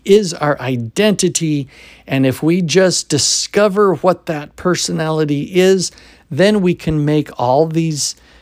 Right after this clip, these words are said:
choices that are gonna be in line with our personality, and then we'll be able to be effective in our life. And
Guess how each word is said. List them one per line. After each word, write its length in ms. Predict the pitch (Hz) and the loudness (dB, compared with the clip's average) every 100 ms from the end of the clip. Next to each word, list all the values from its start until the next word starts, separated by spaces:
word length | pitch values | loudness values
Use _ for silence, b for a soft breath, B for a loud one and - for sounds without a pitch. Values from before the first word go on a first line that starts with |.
| b | b
choices 840 | - 196 196 190 - 147 131 131 - b b | -2 2 2 2 0 0 -2 -4 -10 b b
that 180 | 160 156 | 2 2
are 80 | 151 | 4
gonna 180 | 151 | 2
be 280 | 135 151 151 - | 2 -2 -2 0
in 180 | 156 135 | 0 2
line 540 | 135 190 208 214 180 | 2 2 4 2 2
with 220 | 156 147 - | 0 0 -2
our 140 | 127 | -4
personality, 1000 | 110 135 117 - 120 113 110 104 - 139 - b b b b | -4 -4 -4 -4 -4 -2 -4 -4 -4 -6 -10 b b b b
and 540 | 147 139 139 135 135 - - | -2 0 2 2 0 -4 -12
then 580 | 127 139 156 180 185 - _ - | -10 0 2 2 0 -4 _ -4
we'll 160 | 139 | -2
be 240 | 165 143 131 | 0 0 2
able 180 | 165 180 | 2 0
to 180 | - | -2
be 260 | 147 160 170 - | -4 -4 -4 -6
effective 680 | 147 240 240 - 156 120 - - | -4 -4 -2 -2 -2 -2 -8 -6
in 120 | 151 | -2
our 120 | 156 | -2
life. 640 | 185 214 143 113 - - _ b b b b | 0 -2 -2 -6 -10 -20 _ b b b b
And 440 | - 156 156 139 | -4 0 0 -2